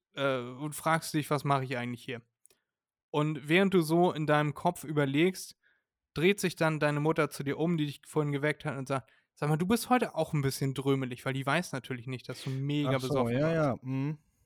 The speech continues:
Speaker 1: Ne? Und dann ist man drömelig, wenn man so
Speaker 2: Mhm.
Speaker 1: Äh, in sich selber hineindenkt, von der Welt abgeschaltet ist.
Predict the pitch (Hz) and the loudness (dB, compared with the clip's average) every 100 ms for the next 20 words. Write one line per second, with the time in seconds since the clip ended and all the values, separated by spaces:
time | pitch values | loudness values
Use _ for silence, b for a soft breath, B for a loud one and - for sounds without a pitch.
0 | _ _ _ _ _ - 175 175 143 175 | _ _ _ _ _ -6 -6 -4 0 2
1 | 202 190 170 143 139 151 156 131 120 - | 2 0 0 0 0 2 2 0 -6 -6
2 | 143 139 139 135 127 131 b b b _ | -4 -4 0 0 0 -2 b b b _
3 | - 139 135 135 135 135 123 170 165 151 | -6 0 2 2 0 -2 -2 0 0 0
4 | - 156 180 160 147 143 143 175 180 165 | 2 4 4 4 2 2 2 2 2 4
5 | 160 165 160 - b b b b - 160 | 2 2 -4 -8 b b b b 0 4
6 | 151 139 151 170 165 - 156 - 151 151 | 4 4 4 4 2 0 -2 -2 -2 2
7 | 131 135 127 120 120 | 2 0 -4 -6 -12